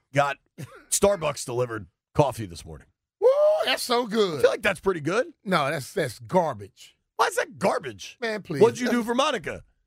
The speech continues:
Speaker 2: Nothing.
Speaker 1: I did something. You did
Speaker 2: Nah,
Speaker 1: nothing.
Speaker 2: I'm lying.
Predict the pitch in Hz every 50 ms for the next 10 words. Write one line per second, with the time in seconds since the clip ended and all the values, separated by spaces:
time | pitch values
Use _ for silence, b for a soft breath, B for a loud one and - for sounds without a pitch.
0 | _ 131 147 196 226 196 160 131 - - _ _ _ _ _ _ _ _ _ _
1 | _ _ _ _ _ _ - 220 269 277 311 302 254 180 - - 226 294 302 -
2 | - 165 175 185 214 254 269 277 262 175 165 160 - 143 139 139 127 120 131 139
3 | 143 143 131 123 117 113 113 107